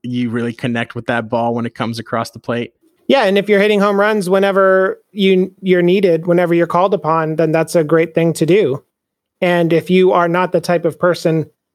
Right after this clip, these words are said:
Speaker 2: that can hit home runs, then maybe you need to be really good at fielding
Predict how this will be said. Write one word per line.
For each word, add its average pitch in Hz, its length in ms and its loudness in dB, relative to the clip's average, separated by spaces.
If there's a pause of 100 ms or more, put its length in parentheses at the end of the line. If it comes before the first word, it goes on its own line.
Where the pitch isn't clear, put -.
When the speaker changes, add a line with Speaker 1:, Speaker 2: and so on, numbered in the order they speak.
(200)
Speaker 2:
that 165 180 -2
can 180 100 2
hit 175 180 2
home 165 220 0
runs, 175 380 0
then 170 160 0
maybe 165 220 0
you 165 100 2
need 165 160 0
to 160 80 -10
be 160 140 2
really 160 340 2
good 151 160 0
at 156 120 0
fielding 160 600 0